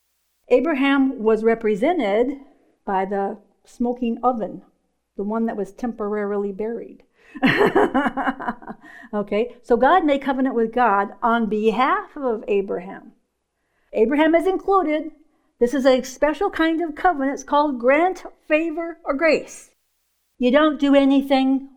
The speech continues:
but believe. <laughs> That's all he had to do. God didn't require him to follow a list of rules. He said, "Now that you're my covenant partner, um, let's start walking in integrity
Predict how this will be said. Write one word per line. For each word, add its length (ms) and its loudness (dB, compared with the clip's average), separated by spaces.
but 380 0
believe. 480 -2
<laughs> 300 -2
That's 260 -6
all 180 0
he 160 -6
had 260 -8
to 80 -10
do. 300 -8
God 240 2
didn't 240 4
require 560 4
him 380 -2
to 180 -6
follow 480 2
a 80 2
list 320 0
of 140 -2
rules. 580 -2
He 160 2
said, 220 2
"Now 260 4
that 140 0
you're 100 -2
my 120 2
covenant 420 0
partner, 540 -4
um, 540 0
let's 260 -8
start 280 0
walking 380 0
in 100 -4
integrity 680 -6